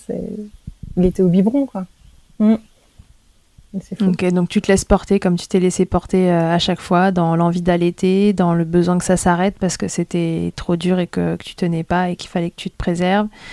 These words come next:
Speaker 1: Ouais.
Speaker 2: Et puis l'envie de recommencer, faire confiance à ton bébé. Donc voilà, tu continues sur ce mood-là.
Speaker 1: Exactement, ouais.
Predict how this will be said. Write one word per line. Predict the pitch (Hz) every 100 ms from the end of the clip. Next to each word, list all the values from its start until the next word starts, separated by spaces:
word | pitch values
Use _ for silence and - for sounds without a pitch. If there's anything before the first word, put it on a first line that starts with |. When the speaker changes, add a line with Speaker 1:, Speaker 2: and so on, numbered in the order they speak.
| -
Speaker 1:
Ouais. | 196 190
Speaker 2:
Et | 208
puis | 190
l'envie | 175 185
de |
recommencer, | 175 175 175 170 - 175 190 202 226 -
faire | 180
confiance | - 175 180
à | 175
ton | - 170
bébé. | 165 170 180
Donc | 170 - -
voilà, | 170 - -
tu | -
continues | 180 - 175 175
sur | - -
ce | 190
mood-là. | 180 160 156 _ - - _ - _ _ -
Speaker 1:
Exactement, | 220 202 214 - 214 196 180
ouais. | 175